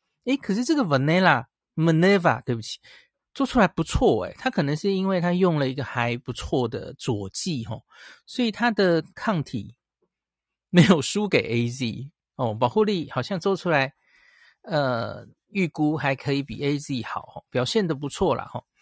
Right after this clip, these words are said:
好，这是灭活疫苗，所以灭活疫苗用来混打，这也是大家会很想知道的嘛吼。那再来，他用了德国的 CureVac，这个大家应该也听过吼，CureVac 是之前失败，常被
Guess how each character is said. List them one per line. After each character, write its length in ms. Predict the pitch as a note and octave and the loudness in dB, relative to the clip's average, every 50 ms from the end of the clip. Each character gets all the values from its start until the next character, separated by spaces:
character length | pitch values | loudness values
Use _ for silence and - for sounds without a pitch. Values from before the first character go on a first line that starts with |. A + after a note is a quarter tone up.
| _ _ _ _ _ _ _ _ _ _ _ _ _ _ _ _ _ _ _ | _ _ _ _ _ _ _ _ _ _ _ _ _ _ _ _ _ _ _
好， 180 | - - C3+ A#2 | -4 -2 -2 0
这 140 | - G3 E3+ | 0 -2 -2
是 80 | G#3+ | 0
灭 200 | G3+ G#3 G3+ F3+ | 0 2 2 2
活 220 | D#3+ D3 C3+ C3 C#3+ | 4 4 4 4 4
疫 140 | D#3 D3 C3 | 2 0 0
苗， 240 | A#2 A2 G#2+ A2+ | -2 -2 -2 -4
所 160 | A2+ - F3+ E3+ | -4 -2 -2 0
以 80 | D3+ | 0
灭 180 | C#3+ G3 C4 A#3 | 0 0 0 2
活 160 | G3+ F3+ F3+ | 2 2 2
疫 80 | G3+ G3 | 2 2
苗 220 | F3 D3+ C3+ C#3+ | 4 4 4 4
用 160 | E3 D#3 C#3+ | 2 2 2
来 120 | B2+ A#2 A#2 | 2 0 2
混 240 | - D3+ A#2+ A2 G#2+ | 2 2 0 0 0
打， 220 | - A#2+ - - - | -2 -4 -4 -6 -4
这 100 | - E3 | -2 -2
也 140 | C#3+ A#2+ A2+ | 0 0 -2
是 500 | - - C#3+ C3 C3 B2 A#2+ A#2+ A#2 A#2 - | -2 -4 -4 -2 -2 -4 -4 -6 -8 -10 -10
大 100 | - B2 | -10 -6
家 220 | B2+ C3 B2 B2 | -4 -2 -2 -2
会 160 | B2 C3 B2 G#2+ | -2 -4 -4 -4
很 180 | A#2 G#2+ G2 | -6 -8 -8
想 260 | - - - F#2 F#2 F2+ | -10 -10 -10 -8 -10 -8
知 160 | - - C#3 | -8 -6 2
道 200 | - D#3 C3 C3 | 2 2 2 2
的 80 | A2+ - | -2 -8
嘛 160 | - - A2 | -12 -10 -8
吼。 140 | A#2 A#2+ - _ _ _ _ _ _ _ _ _ _ _ _ _ _ | -10 -10 -10 _ _ _ _ _ _ _ _ _ _ _ _ _ _
那 260 | _ E3 E3 E3 D#3 D#3 | _ 0 2 2 2 0
再 200 | - - G3 F3 | 0 0 2 2
来， 340 | D#3+ C#3 C3 B2+ C3 B2+ - _ | 4 4 2 2 -2 -6 -14 _
他 140 | _ E3 E3+ | _ -2 0
用 240 | F3 E3+ E3 D3+ C#3+ | 0 0 0 2 2
了 100 | C3+ B2+ | 0 0
德 240 | A#2+ - C3+ C#3+ D3+ | 2 2 0 0 0
国 280 | - - C#3 C3+ C#3+ | 2 2 2 2 2
的 180 | C#3 D3+ D3 C3+ | 2 0 -2 -2
CureVac， 880 | - - - - E3 D#3 D#3+ D#3 D3 D3+ C#3+ C#3 C#3 C3 A2+ - - - - - - - _ _ _ _ _ _ _ _ _ _ _ _ _ _ _ | -2 -4 0 2 2 4 4 4 4 2 2 0 -2 -4 -4 -4 -8 -12 -12 -12 -14 -14 _ _ _ _ _ _ _ _ _ _ _ _ _ _ _
这 120 | - D4 | -8 0
个 120 | C4 A#3 F3+ | 0 2 4
大 160 | G3 F3+ D#3 | 4 4 4
家 140 | E3 E3 D#3+ | 6 4 4
应 80 | D#3 | 4
该 80 | D#3+ D3+ | 4 4
也 160 | C#3 A#2+ G2+ | 2 2 0
听 260 | - - D3 C3+ C3+ | 0 0 0 0 2
过 220 | B2 D3 B2+ A#2+ A2+ | 4 4 2 2 2
吼， 180 | A2+ A2 - - | -4 -8 -8 2
CureVac 520 | - F#3 E3+ F3 E3+ E3+ D3 C3 B2+ A#2 | 4 6 6 6 6 4 2 2 2 -2
是 340 | - - C#3+ C3 B2 A#2 B2 | -4 -4 -4 -4 -4 -4 -8
之 160 | - - D#3 | -8 -8 -6
前 220 | D3 - C#3 A#2+ A#2+ | -4 -2 0 0 2
失 320 | - - - - D#3 D#3 | 0 0 0 0 0 -2
败， 340 | D3+ - D#3+ C#3 A#2+ A2 A#2 | 2 4 4 4 4 2 -4
常 240 | A#2 - C#3+ C#3+ D3 | -8 -6 -6 -2 0
被 300 | E3 D#3+ D3 C#3 - | 0 0 0 -2 -4